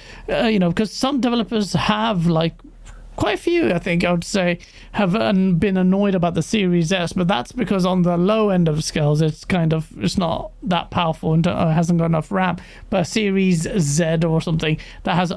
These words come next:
ample power, extra power, that won't bother developers that much, 'cause then it's scaling,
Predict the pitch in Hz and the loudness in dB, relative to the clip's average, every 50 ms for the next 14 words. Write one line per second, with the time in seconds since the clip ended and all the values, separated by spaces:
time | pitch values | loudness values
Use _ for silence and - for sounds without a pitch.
0 | - - - - - - 196 220 233 196 180 202 190 170 170 - 170 160 151 226 | -10 -12 -20 -16 -8 -4 -4 -4 -4 -4 -4 -2 -2 -2 0 0 0 0 2 2
1 | 226 - - - 240 240 - - - 196 170 - - 165 139 139 143 143 - - | 2 2 0 0 -2 -4 -4 -2 -2 -2 -2 -2 -4 -2 0 0 0 0 -2 -4
2 | - - - - - - 233 262 247 247 233 214 170 151 196 190 180 170 165 156 | -8 -14 -16 -12 -6 -2 -2 0 2 2 2 2 2 2 2 2 2 2 0 0
3 | 170 160 165 151 147 139 - 156 147 143 - 165 151 - 147 147 - - 156 - | 0 0 0 0 -2 -2 0 0 -2 0 0 -2 -2 -2 -2 -2 -2 -2 -4 -6
4 | - 170 151 156 165 160 160 - - - - 208 190 180 175 165 156 156 147 147 | -4 -2 0 0 2 0 0 -2 -2 -4 -2 -2 0 0 0 2 2 2 2 0
5 | 165 185 | -2 -6